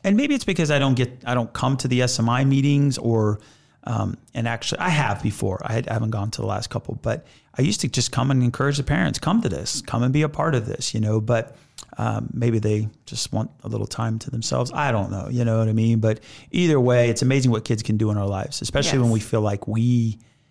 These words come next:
Speaker 1: um, we're not giving them what they need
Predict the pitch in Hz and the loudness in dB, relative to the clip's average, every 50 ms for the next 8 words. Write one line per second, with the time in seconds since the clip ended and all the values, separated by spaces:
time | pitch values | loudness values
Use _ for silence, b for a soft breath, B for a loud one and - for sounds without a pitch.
0 | b b b b - 120 110 104 101 101 101 113 127 127 - _ _ - 156 120 | b b b b -10 -8 -6 -6 -4 -6 -6 -6 -8 -10 -12 _ _ -16 -6 -2
1 | 123 127 131 123 107 113 104 120 107 110 107 107 104 104 104 104 110 110 - _ | 0 0 2 0 -2 -2 -4 -4 -2 -2 -2 -2 -2 -4 -4 -4 -6 -6 -8 _
2 | _ _ _ - 113 113 - - - 117 113 107 104 - 135 127 _ _ - 117 | _ _ _ -10 -10 -10 -10 -8 -8 -6 -6 -6 -6 -8 -12 -14 _ _ -20 -18
3 | 113 110 107 104 98 95 101 104 | -18 -16 -16 -16 -16 -18 -18 -18